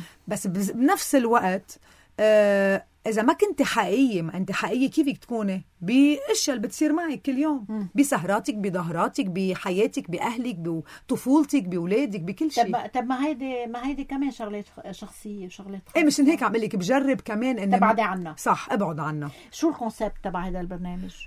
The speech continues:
Speaker 1: البرنامج
Speaker 2: ولا
Speaker 1: ب-
Speaker 2: مثل أي بس مباشر الصبح؟
Speaker 1: لا، لا، البرنامج بعده هو ذاته، برنامجي ما تغير أبدًا. بعد القصة اللي ببلش فيها اللي بناخد منها عبر الصبح. آه، البرنامج فيه ضيوف، وهيدي الضيوف ما بتشبه حدا، لأنه أنا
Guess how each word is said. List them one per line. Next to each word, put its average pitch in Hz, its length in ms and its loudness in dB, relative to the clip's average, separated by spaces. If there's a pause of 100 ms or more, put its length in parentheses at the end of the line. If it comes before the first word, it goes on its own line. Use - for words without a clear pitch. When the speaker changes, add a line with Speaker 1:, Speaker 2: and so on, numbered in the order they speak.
Speaker 1:
البرنامج 330 480 2
Speaker 2:
ولا 277 300 10
Speaker 1:
ب- 277 40 6
Speaker 2:
مثل 285 220 2
أي 262 280 2
بس 240 240 -2
مباشر 214 420 -2
الصبح؟ 180 680 -8
Speaker 1:
لا، 302 140 6
لا، 214 140 4
البرنامج 240 500 4
بعده 208 260 4
هو 214 180 2
ذاته، 180 600 0
برنامجي 196 460 0
ما 202 100 0
تغير 180 420 -2
أبدًا. 165 520 -4
بعد 214 260 2
القصة 208 340 0
اللي 185 120 0
ببلش 185 360 -2
فيها 208 180 -2
اللي 185 100 -2
بناخد 185 340 -4
منها 175 320 4
عبر 165 220 0
الصبح. 156 540 -6 (400)
آه، 190 160 0
البرنامج 220 520 0
فيه 226 140 -6
ضيوف، 240 500 0
وهيدي 190 320 0
الضيوف 175 300 -4
ما 190 60 -6
بتشبه 175 280 -8
حدا، 165 300 -4
لأنه 151 380 -6
أنا 202 220 -4